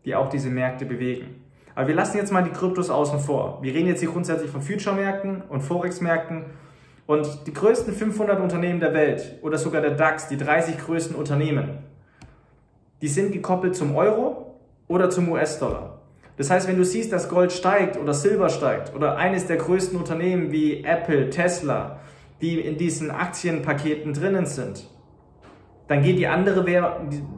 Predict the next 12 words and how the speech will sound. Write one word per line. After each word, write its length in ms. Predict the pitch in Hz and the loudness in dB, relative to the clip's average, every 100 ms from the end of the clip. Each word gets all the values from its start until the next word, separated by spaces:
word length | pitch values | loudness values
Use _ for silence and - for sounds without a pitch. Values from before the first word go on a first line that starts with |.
| - - | -14 -6
das 120 | 151 | -4
andere 400 | 143 202 214 185 | 0 2 2 2
Paar 380 | - 180 165 139 | 2 2 4 4
oder 200 | 139 131 | 2 2
Währung, 320 | 170 160 143 | 2 2 2
was 160 | 139 147 | 2 0
dagegen 360 | 143 170 170 | 0 0 0
gekoppelt 460 | 147 139 170 156 147 | -4 0 0 0 0
ist, 400 | 117 - - - - - - - | -2 -4 -8 -16 -20 -20 -20 -6
geht 160 | 160 165 | -2 -2
in 80 | 156 | -2
die, 300 | 156 - | -4 -6